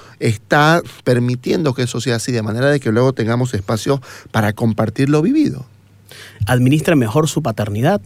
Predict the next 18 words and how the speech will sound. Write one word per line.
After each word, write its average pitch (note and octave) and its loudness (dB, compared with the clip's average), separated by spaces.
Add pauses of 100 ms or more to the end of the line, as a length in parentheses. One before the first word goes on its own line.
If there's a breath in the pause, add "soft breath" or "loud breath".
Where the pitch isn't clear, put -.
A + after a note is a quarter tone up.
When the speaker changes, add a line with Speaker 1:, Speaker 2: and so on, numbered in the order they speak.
(460 loud breath)
Speaker 2:
pónganse C3+ 2
de C3+ 6
acuerdo C#3 2
en B2 2
algunas B2+ 0
cuestiones B2 -2
básicas G#3 0
para, G2 -2
para G#2 -4
con G#2 -2
los G#2 -2
hijos, G#3+ 0 (300 loud breath)
pero D3+ 4
no C3+ 2
permitan D#3 0
que C3 -4
la A2+ 0
paternidad D3 2